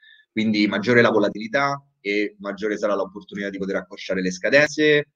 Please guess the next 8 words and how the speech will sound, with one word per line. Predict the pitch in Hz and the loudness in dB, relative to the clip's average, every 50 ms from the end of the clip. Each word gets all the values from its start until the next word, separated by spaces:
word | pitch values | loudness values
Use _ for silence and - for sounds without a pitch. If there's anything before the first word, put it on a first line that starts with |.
| _ _ | _ _
sarà | - - 95 98 98 98 98 | -4 0 2 4 4 4 2
possibile | 95 101 92 - 104 95 98 98 | 0 -2 -8 -8 -4 -2 0 2
dare | 98 95 92 90 | 2 2 0 0
più | 98 101 | 0 0
rendimento | 104 104 101 110 135 143 131 135 131 131 135 127 120 | 2 2 2 2 0 0 0 0 0 0 2 4 4
e | 107 | 4
maggiore | 101 101 95 92 92 95 95 90 | 4 2 -2 -2 -2 -2 -2 -2
protezione. | 87 85 87 85 - - - - 78 78 76 76 - | -4 -8 -12 -14 -14 -12 -10 -10 -8 -10 -10 -12 -14